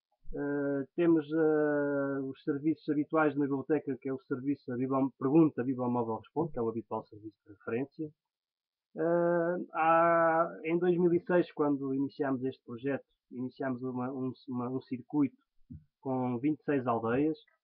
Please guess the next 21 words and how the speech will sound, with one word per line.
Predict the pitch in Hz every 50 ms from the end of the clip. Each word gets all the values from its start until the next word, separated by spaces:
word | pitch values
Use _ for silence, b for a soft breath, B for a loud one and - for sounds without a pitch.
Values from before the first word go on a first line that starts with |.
| _ _ _ _ _ _ _ _ _
quatro | - 160 151 - -
escolas | - - - 147 139 135 - -
primárias | - 131 120 120 123 131 139 143 147 151 147 143 -
e | 131 117
quatro | - - 139 139 139 - 127
jardins | 127 123 120 127 123 117 110
de | 113 113
infância | 104 - - 113 117 131 131 _ - 151 147 143 147 _ _ _ _ _ _ _ _ _ - 143
e | 143 143 143 143 139 139 143 143 135 _
três | - 156 165 170 175 170 - - - - 330 _ _ _
centros | - 156 151 147 - 139 135 131
de | 131 127
dia | 131 151 165 165 165 165 165 165 _ - - - - _ -
para, | - 147 143 135 131
para | - - 131
a |
terceira | - - - 143 135 127
idade. | 113 107 98 95 92 _ _ _ _ _ _ _ _ _ _ _ -
Pronto, | 151 143 - -
neste | 175 185 180 - - 185
momento | 175 175 170 165 160 139 -